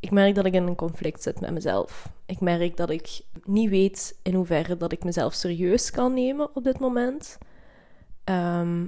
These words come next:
en dat ik, ja, voor mezelf op kan komen en dat ik, ja, ik, ik, ik weet het even niet.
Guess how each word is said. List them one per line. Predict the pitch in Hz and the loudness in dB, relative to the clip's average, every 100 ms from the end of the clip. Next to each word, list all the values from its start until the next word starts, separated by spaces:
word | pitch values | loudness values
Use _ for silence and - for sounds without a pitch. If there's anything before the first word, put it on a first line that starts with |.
| - | -4
en | - 185 | -2 0
dat | 185 | 2
ik, | 175 175 | 0 -2
ja, | - - 220 190 | -8 -2 2 2
voor | 175 185 | 2 0
mezelf | 180 175 - | 0 0 0
op | 196 - | -2 0
kan | 240 226 | 2 4
komen | 226 233 | 4 2
en | - | 2
dat | 196 185 | 2 2
ik, | 185 - - | -2 -8 -12
ja, | - 202 | -8 -6
ik, | - - - | -6 -10 -10
ik, | - - - - - - | -10 -8 -8 -10 -12 0
ik | - | 6
weet | 196 | 6
het | 208 - | 6 2
even | 359 - - - 165 | 0 0 -2 0 -2
niet. | 156 143 | -4 -6